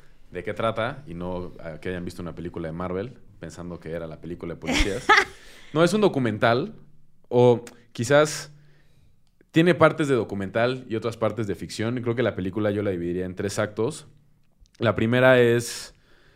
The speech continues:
Speaker 1: una, o sea, dos policías contando lo que es ser policías de la Ciudad de México con diferentes anécdotas. Después, en un segundo momento, te das cuenta que ellos en realidad
Speaker 2: Son
Speaker 1: son,
Speaker 2: actores.
Speaker 1: son actores y,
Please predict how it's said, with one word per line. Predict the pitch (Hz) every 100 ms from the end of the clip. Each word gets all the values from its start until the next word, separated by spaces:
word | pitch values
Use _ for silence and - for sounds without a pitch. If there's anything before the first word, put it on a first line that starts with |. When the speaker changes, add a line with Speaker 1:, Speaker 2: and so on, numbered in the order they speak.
| _ - - - - - - - -
Speaker 1:
una, | 131 139 139 131 123 117 107 98 90 - - - - - - _
o |
sea, | -
dos | 123 151
policías | 147 160 117 127 123
contando | 120 101 113 113
lo | 107 90
que | 95
es | 98
ser | - - - 92
policías | 104 92 92
de | 90
la | 82
Ciudad | 98
de | 92
México | 107 120 98
con | 87
diferentes | 85 92 98 101
anécdotas. | 95 98 110 117 120 156 - - - - - - - - - _
Después, | 113 113 127 143 147 - -
en | 104 117
un | 131
segundo | 127 123 127 127
momento, | 101 117 117 117
te | 113
das | 107
cuenta | - 107 107
que | 107 98
ellos | 104 98
en | 85
realidad | 85 90 98 101 101 - - - _ _ _
Speaker 2:
Son | - 202
Speaker 1:
son, | 190
Speaker 2:
actores. | 107 220 202
Speaker 1:
son | 123
actores | 117 139 131 135 170
y, | - 92 90